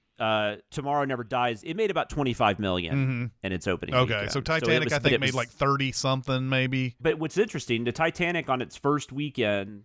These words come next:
Speaker 1: it made twenty-eight million.
Speaker 2: Yeah, so that wasn't, that
Speaker 1: <laughs>
Speaker 2: was
Speaker 1: Which then
Speaker 2: you would
Speaker 1: was
Speaker 2: think,
Speaker 1: big.
Speaker 2: I mean, it was, it was big, but it still wasn't even by the nineteen ninety-seven standards. It wasn't even that big, 'cause remember
Speaker 1: No.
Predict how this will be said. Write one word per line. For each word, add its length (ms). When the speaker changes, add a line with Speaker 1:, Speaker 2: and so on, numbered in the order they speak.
Speaker 1:
it 200
made 200
twenty-eight 540
million. 180
Speaker 2:
Yeah, 140
so 200
that 280
wasn't, 340
that 160
Speaker 1:
<laughs> 20
Speaker 2:
was 180
Speaker 1:
Which 180
then 200
Speaker 2:
you 100
would 100
Speaker 1:
was 80
Speaker 2:
think, 140
Speaker 1:
big. 300
Speaker 2:
I 100
mean, 220
it 140
was, 180
it 140
was 140
big, 400
but 100
it 100
still 260
wasn't 340
even 240
by 180
the 220
nineteen 480
ninety-seven 720
standards. 580
It 100
wasn't 360
even 260
that 240
big, 160
'cause 200
remember 360
Speaker 1:
No. 180